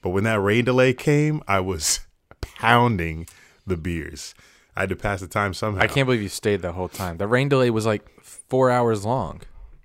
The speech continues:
Speaker 1: Yeah, while I was waiting for them to announce the postponement of the race, I wanted to stay until I, I knew it was canceled.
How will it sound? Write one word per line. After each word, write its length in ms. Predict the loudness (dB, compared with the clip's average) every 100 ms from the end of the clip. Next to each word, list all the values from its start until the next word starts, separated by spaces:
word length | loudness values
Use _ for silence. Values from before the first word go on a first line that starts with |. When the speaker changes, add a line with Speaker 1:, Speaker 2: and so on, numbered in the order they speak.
| _ _ _ _ _ _ 0
Speaker 1:
Yeah, 160 | 4
while 200 | 6 6
I 40 | 6
was 140 | 4
waiting 360 | 2 4 4 2
for 120 | 2
them 220 | 0 -2
to 180 | 0 0
announce 460 | 0 0 -2 -4 -8
the 100 | -4
postponement 640 | -2 -2 -4 -2 -2 -2
of 120 | -4
the 100 | -6
race, 560 | -8 -6 -6 -6 -12 -16 _ _
I 80 | -6
wanted 220 | -4 -4
to 80 | -6
stay 320 | -8 -6 -4
until 260 | -6 -6 -6
I, 120 | -6 -10 _
I 140 | -6 -6
knew 360 | -8 -6 -4
it 60 | -4
was 160 | -6 -12
canceled. 520 | -12 -12 -10 -12